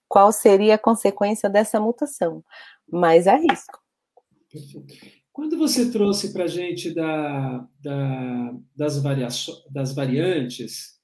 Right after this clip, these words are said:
Speaker 2: quais são hoje a, porque eu vou trazer um feed-, um feedback pra gente. Quando você veio,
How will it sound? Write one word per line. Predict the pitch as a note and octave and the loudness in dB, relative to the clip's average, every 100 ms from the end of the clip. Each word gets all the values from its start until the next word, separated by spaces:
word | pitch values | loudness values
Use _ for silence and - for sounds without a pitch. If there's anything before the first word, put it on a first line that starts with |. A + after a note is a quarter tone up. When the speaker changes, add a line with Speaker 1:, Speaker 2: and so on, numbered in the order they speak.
| _ _ _ _ | _ _ _ _
Speaker 2:
quais | - C4 D4+ | -10 -4 -2
são | - - A#3 A3 G#3+ - - - - | -2 0 0 0 -2 -8 -16 -20 -2
hoje | F3+ G#3 F#3+ D3+ C3+ C3 - _ _ _ _ - | 2 6 6 4 -2 -8 -12 _ _ _ _ -12
a, | E3 E3 E3 D#3 C#3+ C#3 C3+ C3+ _ _ - | -6 -4 -2 -4 -4 -6 -8 -16 _ _ -12
porque | - | -4
eu | |
vou | G#3 | 0
trazer | A3+ A3 G#3 A3 | 2 4 6 6
um | A3+ A3 G#3 | 6 4 -2
feed-, | - G#3 A3 | -2 -2 0
um | G#3 | 0
feedback | G#3+ G#3 G3+ G3 F#3 - | 0 0 0 2 0 -4
pra | F3 E3 | -6 -6
gente. | D#3 D3 - | -4 -8 -4
Quando | G#3 G#3 | -2 0
você | G3+ F#3 | 0 0
veio, | C#3+ C#3+ F#3 F3+ C#3 B2 | -2 2 4 4 2 -4